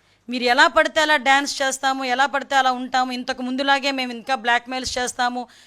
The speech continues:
ఇంతకు ముందులాగే బెదిరిస్తాము ఆఫీసర్స్ని, ఇంతకు ముందులాగే బ్లాక్‌మెయిల్ చేస్తాము, మేము కట్టడిలో తెచ్చుకుంటామని చెప్పుకోవడానికి ఇంతకు ముందు గవర్నమెంట్, జగన్మోహన్ రెడ్డి గవర్నమెంట్ అనకూడదు, కానీ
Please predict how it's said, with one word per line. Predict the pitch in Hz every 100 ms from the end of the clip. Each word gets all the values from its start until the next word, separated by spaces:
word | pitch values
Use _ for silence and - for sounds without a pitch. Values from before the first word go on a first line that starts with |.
| _ 247
ఇంతకు | 254 269
ముందులాగే | 254 262 277 269 269
బెదిరిస్తాము | 208 233 277 269 269 254 254 247
ఆఫీసర్స్ని, | 240 247 254 233 240 233 247 _ _ 240
ఇంతకు | 254 269
ముందులాగే | 254 269 277 277
బ్లాక్‌మెయిల్ | 254 220 233 254 277 269 254
చేస్తాము, | 240 254 240 240 233 _ _ 226
మేము | 240 262
కట్టడిలో | 240 247 269 277
తెచ్చుకుంటామని | 269 247 - 254 254 247 247
చెప్పుకోవడానికి | 240 - 247 247 269 277
ఇంతకు | 262 262 240
ముందు | 262 277
గవర్నమెంట్, | 254 262 262 254 269 262 269 262 381 453 _ _ _ _
జగన్మోహన్ | 180 240 302 302 294 294
రెడ్డి | 285 277
గవర్నమెంట్ | 254 254 262 262 254 262
అనకూడదు, | 311 240 247 277 269
కానీ | 269 254 285 269